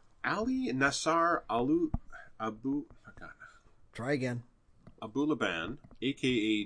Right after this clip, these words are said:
Speaker 1: Jin Kid, is the actor behind Skyrim in real life,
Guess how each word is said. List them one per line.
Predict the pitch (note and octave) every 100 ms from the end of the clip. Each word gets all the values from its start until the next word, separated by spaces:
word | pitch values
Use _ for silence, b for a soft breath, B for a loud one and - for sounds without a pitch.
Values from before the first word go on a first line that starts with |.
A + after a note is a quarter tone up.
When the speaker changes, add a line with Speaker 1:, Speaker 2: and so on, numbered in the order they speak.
| F#2
Speaker 1:
Jin | A2 E3 E3
Kid, | - E2+ E2 F2+
is | A2+ A2
the | A2
actor | B2 D#3+ D#3+
behind | B2 A#2 A2
Skyrim | G2+ - C3+ D#3+ D#3+ D#3 G#2+
in | G#2+
real | G2+ B2+ G#2+
life, | A#2+ A#2+ D#2+ -